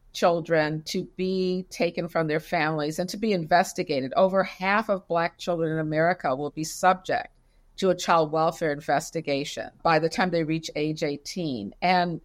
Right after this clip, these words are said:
Indigenous or Native children are also at very high risk of being investigated and separated from their families. And so one important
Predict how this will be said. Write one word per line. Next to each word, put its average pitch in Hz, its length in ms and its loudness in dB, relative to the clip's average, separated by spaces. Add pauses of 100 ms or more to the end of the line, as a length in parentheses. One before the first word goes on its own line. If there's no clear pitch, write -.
(200)
Indigenous 190 680 0
or 165 60 0
Native 175 400 2
children 165 420 0
are 156 120 2
also 170 520 0
at 139 200 -2
very 180 280 4
high 180 260 -2
risk 143 520 -2 (420)
of 165 240 -2
being 156 520 0 (100)
investigated 156 1080 0 (160)
and 143 440 0
separated 160 640 2
from 156 180 -4
their 143 140 0
families. 139 800 -4 (480)
And 202 240 4
so 208 220 6
one 214 760 2 (120)
important 185 680 0